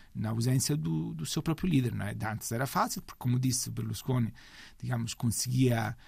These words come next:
muito bem fazer, eh, esse tipo de alianças e acordos com os seus, eh, parceiros,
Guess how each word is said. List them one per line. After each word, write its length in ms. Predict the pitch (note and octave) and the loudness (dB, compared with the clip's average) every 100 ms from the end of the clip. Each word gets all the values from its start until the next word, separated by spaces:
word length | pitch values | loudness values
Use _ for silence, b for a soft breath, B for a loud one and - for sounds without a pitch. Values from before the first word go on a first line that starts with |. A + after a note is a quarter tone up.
| b - | b -2
muito 240 | A#2 B2+ | 2 4
bem 160 | D3+ C#3 | 6 6
fazer, 340 | B2 B2 C#3+ C3+ | 6 8 8 8
eh, 320 | C3 B2+ B2+ | 6 6 4
esse 260 | A#2+ - - | 4 2 4
tipo 280 | C#3+ C3 | 4 6
de 260 | B2+ C3 B2+ | 4 8 8
alianças 580 | A#2+ B2+ C3+ C#3+ A#2+ B2 | 8 8 8 6 4 2
e 60 | B2 | 0
acordos 480 | - C3+ B2+ C#3+ | 4 4 4 2
com 360 | - A#2+ A2+ A2 | -2 0 0 0
os 160 | A2+ - | -2 0
seus, 540 | A#2+ A2 A2 - - | 0 0 -2 -4 -4
eh, 120 | A2 G#2+ | -4 -4
parceiros, 600 | A#2 - D3 A3 - | -4 0 0 -2 -6